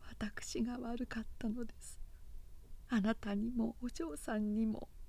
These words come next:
すまないことになりました」と謝りました。私は奥さんと向かい合うまで、そんな言葉を口にする気はまるでなかっ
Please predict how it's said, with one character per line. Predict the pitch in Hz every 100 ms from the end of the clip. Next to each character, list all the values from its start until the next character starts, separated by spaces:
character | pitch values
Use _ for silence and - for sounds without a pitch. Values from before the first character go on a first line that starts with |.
| - - -
す | - -
ま | 247 233
な | 233 214
い | 226 -
こ | 240
と | - 254
に | 240 220
な | -
り | 220 233
ま | 262 277
し | - -
た」 | 277 - - - - - - - - - - - - - - - - - - - -
と | 214 196
謝 | 180 180 180 175
り | 170 175
ま | 185
し | 190 -
た。 | - 208 - - - - - - - - - - - - - - - - - - -
私 | - 156 156 - - 175
は | 170 175
奥 | 202 -
さ | - 156
ん | 156
と | 185
向 | 170 180
か | 196 190
い | 190
合 | 196
う | 160
ま | 160 160
で、 | 202 202 - - - - - - - -
そ | - 247
ん | 226 233
な | 233
言 | - 226 240
葉 | 226 226
を | 196
口 | - - - 214
に | 202 202
す | -
る | 190 196
気 | - 202
は | 202 202
ま | 180 139 -
る | 165
で | 185
な | 190 202 -
か |
っ | 226